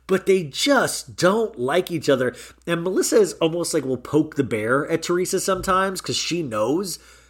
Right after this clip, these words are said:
that Teresa doesn't really like her. And Melissa gets it, but, like, kind of pokes fun of her at it. Like, she, Melissa, I feel like, has this slight advantage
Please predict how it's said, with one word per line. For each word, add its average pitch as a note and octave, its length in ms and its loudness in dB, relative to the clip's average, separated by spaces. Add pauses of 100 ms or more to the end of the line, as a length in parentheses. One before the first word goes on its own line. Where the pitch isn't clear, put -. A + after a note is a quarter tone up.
(120)
that D3+ 160 2
Teresa D3+ 380 2
doesn't B2 540 -2
really C3 220 4
like A2 240 -2
her. G3 400 4
And D3+ 480 2
Melissa F#3 440 2
gets B2+ 400 0
it, G#3+ 300 4 (100)
but, C#3 120 2
like, C3 220 2
kind C#3+ 280 -4
of C#3+ 560 -2 (440)
pokes D#3+ 360 0
fun A#2 320 -6
of E3 80 -2
her F#3+ 160 4
at F#3+ 120 6
it. F#3 100 -2
Like, E3+ 140 4
she, F#3 180 -4 (160)
Melissa, C#4+ 520 0
I - 60 4
feel A3 240 0
like, G3 140 2
has F3 240 0
this F3+ 200 0
slight E3+ 460 -2
advantage A2 800 -6